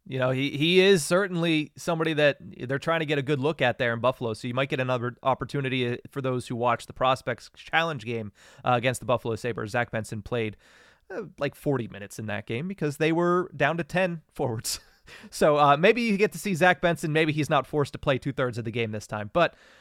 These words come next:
no, you mentioned it, and the most important thing you said there i-, is fluidity. The ability to just shift around, shift positions. And I think when you have two skaters that are so good and so talented,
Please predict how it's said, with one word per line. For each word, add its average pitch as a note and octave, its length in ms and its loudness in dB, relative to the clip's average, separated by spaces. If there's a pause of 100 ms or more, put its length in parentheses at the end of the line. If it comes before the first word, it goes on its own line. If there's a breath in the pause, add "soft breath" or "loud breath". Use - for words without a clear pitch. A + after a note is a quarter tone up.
(140)
no, A3 80 0
you G3+ 160 4
mentioned F3 640 2
it, E3 180 2
and D3 140 0
the - 20 0
most D3+ 320 2
important C#3 340 -4
thing C3 140 -2
you B2+ 80 -2
said A#2+ 240 -2
there A2 320 -2 (340 soft breath)
i-, C3+ 60 -10
is C#3 960 -2
fluidity. C3+ 580 0 (440)
The C3+ 100 0
ability D#3 540 4
to D3 120 -4
just C3+ 220 -2
shift - 480 -2
around, B2+ 480 2
shift - 300 -6
positions. A#2 580 -4 (240 loud breath)
And F3+ 140 2
I G3 40 4
think G#3 200 -2
when G3 100 2
you F3 120 0
have D#3+ 200 4
two F3 160 0
skaters C#3+ 640 0 (280 soft breath)
that E3+ 100 4
are D3+ 80 4
so G3 420 4
good D3+ 280 2
and B2 100 -2
so E3+ 160 0
talented, C#3+ 580 0